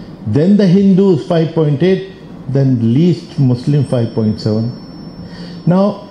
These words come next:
this is something which people don't know. I'm a Muslim and I'm not polygamous. Although people might think I have, uh, some, uh, wives hidden in my h-, house. It's not true. The, then, um, uh,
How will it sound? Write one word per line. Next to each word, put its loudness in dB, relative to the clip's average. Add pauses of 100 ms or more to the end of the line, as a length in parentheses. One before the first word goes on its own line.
this -2
is 0
something 0
which 0
people 0
don't 0
know. -2 (760)
I'm 2
a 4
Muslim 2 (160)
and 2
I'm 2
not 0
polygamous. 0 (760)
Although 0
people 0
might 0
think 0
I 2
have, 0
uh, 0
some, 0
uh, 2
wives 2
hidden 0
in 2
my 2
h-, 0
house. 0 (380)
It's -2
not 2
true. 0 (760)
The, 4
then, 4
um, 2 (340)
uh, 2